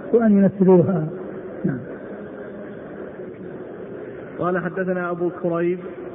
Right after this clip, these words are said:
Speaker 1: أبو كريب محمد بن العلاء أبو كريب ثقة أخرج له أصحاب الكتب الستة.
Speaker 2: "عن أبي بكر بن عياش".
Speaker 1: عن أبي بكر بن عياش وهو ثقة أخرج
Speaker 2: البخاري ومسلم في المقدمة.
Speaker 1: البخاري ومسلم في المقدمة.
Speaker 2: وأصحاب السنن.
Speaker 1: وأصحاب السنن.
Speaker 2: "عن أبي إسحاق".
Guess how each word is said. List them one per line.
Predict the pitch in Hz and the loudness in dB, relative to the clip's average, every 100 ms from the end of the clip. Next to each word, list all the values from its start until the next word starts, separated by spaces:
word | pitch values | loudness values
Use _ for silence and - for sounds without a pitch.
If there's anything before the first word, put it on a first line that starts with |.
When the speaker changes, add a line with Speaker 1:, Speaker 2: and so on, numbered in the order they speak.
| - | 2
Speaker 1:
أبو | 196 247 | 4 6
كريب | 214 233 214 | 8 8 8
محمد | 208 214 185 | 6 6 8
بن | 185 | 8
العلاء | 175 170 180 | 8 6 6
أبو | 190 185 | 6 8
كريب | 185 170 143 | 8 6 6
ثقة | 202 185 165 - - - - | 2 2 -2 -4 -10 -8 0
أخرج | 156 185 | 6 8
له | 175 | 6
أصحاب | - 180 | 4 0
الكتب | 156 170 | 2 0
الستة. | - 165 - - - - - | 0 -4 -4 -8 -10 -12 -8
Speaker 2:
"عن | 156 | -6
أبي | 156 175 170 | -4 -2 0
بكر | 180 175 165 | -2 -4 -4
بن | 160 | -2
عياش". | 156 160 160 160 175 180 | -2 -2 -2 -2 -2 0
Speaker 1:
عن | 180 | 4
أبي | 180 202 | 6 8
بكر | 196 190 | 8 6
بن | 175 | 8
عياش | 170 180 175 185 | 8 8 8 6
وهو | 160 165 | 6 6
ثقة | 185 180 175 190 277 - - - - - - - 196 | 4 4 4 4 2 -6 -10 -10 -10 -10 -10 -8 -6
أخرج | 151 165 156 - - | 0 2 2 0 -6
Speaker 2:
البخاري | - 151 139 | -6 -6 -4
ومسلم | 139 143 | -6 -8
في | 139 | -8
المقدمة. | 135 139 127 131 156 - - | -6 -6 -6 -6 -6 -6 2
Speaker 1:
البخاري | 175 175 190 180 | 4 6 6 8
ومسلم | 185 - 185 180 185 | 8 6 4 6 6
في | 170 | 6
المقدمة. | 165 180 180 214 214 - - | 4 4 6 6 4 2 -8
Speaker 2:
وأصحاب | 143 - 131 | -8 -6 -8
السنن. | 120 - - | -10 -2 2
Speaker 1:
وأصحاب | 175 170 160 | 4 4 2
السنن. | 151 147 120 - - - - | 2 0 -2 -6 -10 -10 -8
Speaker 2:
"عن | 139 160 | -6 -6
أبي | 170 170 160 | -2 -2 -2
إسحاق". | - 160 156 165 | -4 -4 -2 -2